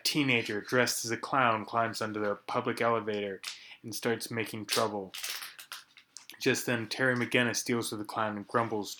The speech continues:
"Jokers," with a Z. He, the clown, he, he's dressed kinda like a, like a jester. He does this thing where there's, like, a, like, a T V on the elevator, and he has some, a can of futuristic-looking spray paint,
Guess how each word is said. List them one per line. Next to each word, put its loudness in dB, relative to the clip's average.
"Jokers," -2
with -6
a -10
Z. -4
He, 0
the 0
clown, 0
he, 6
he's 2
dressed 6
kinda 2
like -2
a, 2
like 0
a -2
jester. 0
He -2
does 2
this 0
thing -4
where 0
there's, 2
like, 0
a, 2
like, -6
a 0
T -2
V 2
on 0
the -2
elevator, -2
and -2
he 0
has 0
some, -6
a -12
can -2
of -2
futuristic-looking -2
spray 0
paint, -10